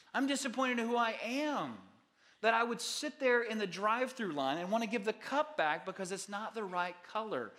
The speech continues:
It's, it's one of those moments where it's just, "Bam, this is who you really are." And here's what I've discovered in my life. There's two thing, two ways that you can deal with that. The first thing you can do,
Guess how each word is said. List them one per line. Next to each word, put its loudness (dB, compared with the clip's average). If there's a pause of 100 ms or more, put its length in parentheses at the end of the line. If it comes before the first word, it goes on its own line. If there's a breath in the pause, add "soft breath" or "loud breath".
(240 loud breath)
It's, 0
it's -6
one 2
of 0
those -2
moments 0
where -4
it's -6
just, -4 (280)
"Bam, -2 (540 loud breath)
this 0
is -2
who -2
you -2
really -2
are." -8 (1200)
And -2
here's 0
what 4
I've 0
discovered -2
in -4
my 0
life. -2
There's -4
two 0
thing, -4
two -4
ways 0
that -12
you -8
can -10
deal -4
with -4
that. -4
The -14
first -4
thing -4
you -6
can -6
do, -2